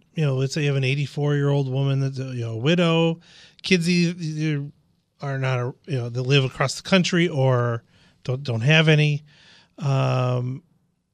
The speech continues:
and it has a caretaker there. I mean, what should she do? I mean, just based off the limited knowledge I gave you, or limited information I gave you, I mean, should she have, um, a,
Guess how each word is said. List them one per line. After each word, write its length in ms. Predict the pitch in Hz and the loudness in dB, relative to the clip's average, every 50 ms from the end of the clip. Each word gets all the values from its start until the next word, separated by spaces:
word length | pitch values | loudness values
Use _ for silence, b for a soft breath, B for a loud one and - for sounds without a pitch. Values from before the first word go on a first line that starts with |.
| _ _ _ _ _ _ | _ _ _ _ _ _
and 140 | 139 135 139 | -4 -2 -2
it 60 | 139 | 0
has 320 | 131 139 147 147 147 139 | 0 2 2 2 0 0
a 40 | 143 | -2
caretaker 640 | - - - 165 175 175 - 151 127 117 - 127 117 | -4 -4 -2 -2 -2 -2 -2 -2 -2 -2 -4 -6 -4
there. 440 | 110 117 110 107 107 107 110 113 - _ _ _ _ _ _ _ _ _ _ _ _ _ _ _ _ _ _ _ | -4 -4 -4 -4 -6 -6 -8 -12 -14 _ _ _ _ _ _ _ _ _ _ _ _ _ _ _ _ _ _ _
I 60 | 143 | -2
mean, 120 | 139 139 143 | -2 0 0
what 120 | 151 147 | 0 0
should 140 | - 147 127 | -2 -4 -2
she 160 | - 160 151 | 0 0 0
do? 220 | 139 135 113 104 127 - | 0 0 -4 -4 -2 0
I 20 | 143 | 0
mean, 140 | 160 160 143 | 2 2 2
just 200 | 156 175 175 180 | -2 -2 0 2
based 200 | 175 160 - - | 0 2 2 0
off 120 | 143 - | -2 -2
the 80 | 143 143 | -2 0
limited 280 | 143 139 135 127 123 | 0 2 2 0 0
knowledge 340 | 123 127 120 117 120 120 120 | 0 -2 -2 -2 -2 -2 -4
I 60 | 113 | -6
gave 260 | 110 117 117 113 110 | -6 -4 -4 -4 -4
you, 240 | 117 113 110 110 104 b b b b b b b | -4 -4 -4 -4 -6 b b b b b b b
or 140 | 135 127 123 | 0 0 2
limited 300 | 120 127 123 120 123 120 | 2 2 2 2 2 2
information 540 | 120 117 110 - 131 120 131 135 - - 131 | 0 -2 -4 -4 -4 -2 0 0 0 -2 -2
I 60 | 117 113 | -4 -2
gave 160 | 117 117 110 | -4 -4 -4
you, 60 | 120 123 | -2 0
I 20 | |
mean, 140 | 123 131 123 | 0 0 0
should 220 | - - 143 131 | 0 -2 -2 -2
she 220 | - - 180 175 165 | -2 0 2 2 2
have, 440 | 160 165 143 135 135 135 135 - - b b b b b b b b _ - - | 2 2 2 2 2 0 0 -4 -10 b b b b b b b b _ -18 -8
um, 560 | 175 135 135 127 123 127 123 120 120 120 139 - _ _ _ _ _ _ _ _ _ _ _ _ _ _ _ - _ _ _ _ _ - | -2 0 0 2 2 0 0 -2 -4 -6 -10 -12 _ _ _ _ _ _ _ _ _ _ _ _ _ _ _ -20 _ _ _ _ _ -6
a, 140 | 143 127 | -6 -6